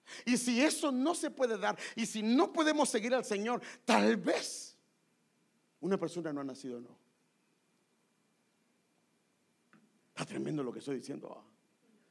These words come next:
Pero yo tengo que decírselo por el bien suyo. ¿Sí o no? ¿Qué es mejor que alguien le diga: "Mira vos,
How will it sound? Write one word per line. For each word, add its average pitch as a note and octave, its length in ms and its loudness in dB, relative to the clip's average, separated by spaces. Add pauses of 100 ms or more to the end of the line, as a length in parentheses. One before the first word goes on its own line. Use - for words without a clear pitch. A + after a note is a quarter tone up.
(240)
Pero C#3 200 -6
yo C3 220 -6
tengo D3+ 180 -2
que C#3 140 -2
decírselo - 460 -6 (600)
por C#3 120 -6
el B2 100 -6
bien D3 220 -2
suyo. D3 320 -4 (380)
¿Sí - 120 -2
o F#3 80 4
no? F3 180 -2 (180)
¿Qué G3+ 140 6
es G#3+ 100 6
mejor G3 300 2
que G3+ 80 4
alguien F#3+ 240 4
le E3 80 0
diga: F3+ 300 -2 (380)
"Mira C3+ 220 -4
vos, E3 300 -6